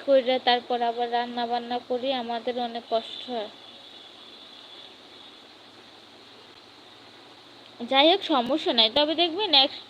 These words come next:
একেবারে মানায় নেওয়া যাবে। এ আরিফ আপু, তুমি যদি থাকো তো চলে আসো লাইভ। আরিফ আপু, আরিফ আপু, আরিফ আপু, আরিফ আপু, হ্যাঁ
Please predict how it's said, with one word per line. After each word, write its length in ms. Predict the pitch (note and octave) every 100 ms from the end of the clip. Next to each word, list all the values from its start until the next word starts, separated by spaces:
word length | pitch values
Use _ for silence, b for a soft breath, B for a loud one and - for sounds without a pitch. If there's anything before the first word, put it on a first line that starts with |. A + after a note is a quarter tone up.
| -
একেবারে 480 | - B3+ D4 D4 D4+
মানায় 420 | D4 B3 A#3+ C4
নেওয়া 260 | C4+ C4+ C4+
যাবে। 340 | B3+ A3 F#3+ G3 - - B B B B
এ 120 | - D4+
আরিফ 320 | D4 D4+ E4+
আপু, 260 | G4 F4 G#4+ E4+
তুমি 260 | E4+ E4+ E4
যদি 240 | E4+ F4+
থাকো 420 | - E4+ E4 G4 G#4
তো 160 | E4 D#4+ D#4
চলে 360 | D#4+ E4+ E4+
আসো 280 | F#4 F#4 E4
লাইভ। 300 | D4 C#4 C#4 B3
আরিফ 300 | B3+ C#4 C#4+
আপু, 300 | E4+ E4+ F4 F4 F4 F4 E4+
আরিফ 300 | C#4+ D4+ D4
আপু, 340 | D#4+ D#4+ E4 E4+ E4+
আরিফ 300 | D4+ C#4 C#4+
আপু, 320 | D#4 C#4 - A3 - - - - - - - - -
আরিফ 300 | C4+ D4+ E4
আপু, 320 | E4 - E4+ D#4+ B3 A#3
হ্যাঁ 300 | B3+ B3 B3